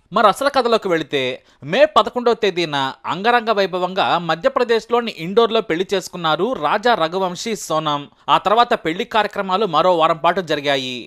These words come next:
రాజా రఘువంశీ తండ్రి ఇండోర్లో ట్రాన్స్‌పోర్ట్ వ్యాపారం చేస్తాడు. ధనవంతుల కుటుంబం. ఇక మేఘాలయలో వీరిద్దరూ పెళ్లైన తర్వాత హనీమూన్ జరుపుకోవాలనుకున్నారు. ఇప్పుడు చిరుజల్లులు మొదలవుతూ ఉన్నాయి.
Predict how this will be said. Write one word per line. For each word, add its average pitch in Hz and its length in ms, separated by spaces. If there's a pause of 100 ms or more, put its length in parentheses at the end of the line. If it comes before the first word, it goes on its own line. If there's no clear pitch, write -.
(220)
రాజా 262 320
రఘువంశీ 254 540
తండ్రి 208 380 (180)
ఇండోర్లో 240 480
ట్రాన్స్‌పోర్ట్ 226 600
వ్యాపారం 196 380
చేస్తాడు. 185 500 (280)
ధనవంతుల 214 560
కుటుంబం. 190 500 (240)
ఇక 196 220
మేఘాలయలో 233 680 (100)
వీరిద్దరూ 196 420
పెళ్లైన 233 400
తర్వాత 190 400 (120)
హనీమూన్ 226 460
జరుపుకోవాలనుకున్నారు. 165 920 (400)
ఇప్పుడు 196 280
చిరుజల్లులు 220 580
మొదలవుతూ 196 400
ఉన్నాయి. 175 480